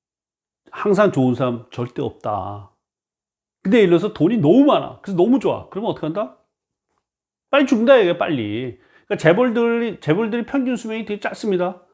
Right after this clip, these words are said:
예, 이건희 씨라든가 뭐 구본모 씨라든가 다 칠십 세 돌아가셨어요.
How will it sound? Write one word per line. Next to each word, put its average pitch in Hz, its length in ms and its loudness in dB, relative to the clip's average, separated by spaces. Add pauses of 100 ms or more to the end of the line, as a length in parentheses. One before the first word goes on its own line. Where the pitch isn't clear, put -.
(600)
예, 139 240 -2 (180)
이건희 135 380 2
씨라든가 127 680 -2
뭐 117 340 -4 (480)
구본모 127 460 2
씨라든가 120 480 -2
다 185 140 -10
칠십 254 360 -6
세 233 140 -2
돌아가셨어요. 180 680 -6